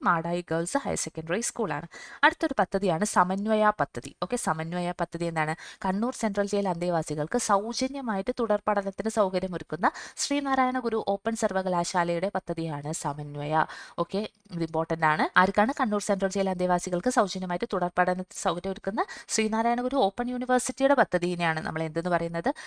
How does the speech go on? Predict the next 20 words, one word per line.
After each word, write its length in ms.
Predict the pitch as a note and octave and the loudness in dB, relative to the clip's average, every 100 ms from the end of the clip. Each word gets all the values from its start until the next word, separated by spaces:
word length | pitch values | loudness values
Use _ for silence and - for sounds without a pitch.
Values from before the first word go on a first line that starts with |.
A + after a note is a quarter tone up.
| - | 4
സമന്വയ 680 | G#3 F3 F3+ F3+ D#3 D#3 - | 6 6 4 0 0 2 0
എന്ന് 180 | D3 C#3+ | -2 -4
പറയുന്നത്. 500 | C#3+ C#3 D3 D#3 F#3+ E3 | -4 -4 -2 -2 0 -2
And 100 | F3 - - | -6 -14 -8
ഇവിടെ 340 | F#3+ F#3+ A3+ - | 0 2 2 0
ഇപ്പം 240 | F#3+ F#3 - | -2 -2 -2
ഈ 120 | G3+ | -2
ഒരു, 160 | G3+ F#3+ | -2 0
ഏ, 180 | - E3+ - | 2 4 4
ആളെയും 300 | E3 E3 E3 | 4 2 0
ഓർത്തിരിക്കുക. 240 | D#3+ D#3 D#3+ D#3+ | -4 -2 -4 -2
ശ്രീനാരായണ 500 | G3+ E3+ E3 E3 F3 | -2 -2 0 0 0
ഗുരു 160 | E3+ E3+ | -2 -2
ഓപ്പൺ 300 | F3 E3 F#3 | -2 -2 -4
യൂണിവേഴ്സിറ്റിയുടെ 560 | E3 E3+ E3 - E3 E3+ | -4 0 0 0 -2 -2
ഇപ്പോഴത്തെ 440 | E3 E3+ F3+ A3+ | -2 -2 -2 -2
വി 140 | F3+ | -2
സി, 140 | C#3+ D3 | -4 -2
അതായത് 260 | D3 D#3 | 0 2
അദ്ദേഹം 300 | F#3 E3+ F#3 | 0 0 -4